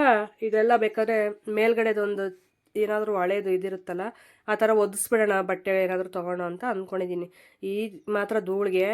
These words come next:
ಅವೆಲ್ಲ ಪಾತ್ರೆಗಳು ಈಚೆ ಕಡೆ ಇಟ್ರೆ ಅದ್ನ ಮೇಂಟೈನ್ ಮಾಡೋಕ್ಕೂ ಆಗಲ್ಲ ನನ್ ಕೈಲಿ.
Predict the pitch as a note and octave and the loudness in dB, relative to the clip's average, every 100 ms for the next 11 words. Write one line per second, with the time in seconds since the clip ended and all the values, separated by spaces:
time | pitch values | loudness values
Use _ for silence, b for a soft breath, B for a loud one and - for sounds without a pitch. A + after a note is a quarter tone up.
0 | B3 - G3+ F3+ F#3 G3+ G3+ F3+ G3+ G3+ | -4 -8 -6 -2 0 0 0 -2 -2 -4
1 | F#3+ G3 G3+ F#3 F3+ A3 A3 G3 F3+ F3 | -4 -6 -4 -2 -4 -4 -4 -2 -4 -4
2 | F#3+ F#3 F#3 A3+ F3+ F3+ F3+ E3+ D#3+ F3 | -6 -4 -4 -2 -2 -2 -4 -6 -8 -8
3 | F3 | -6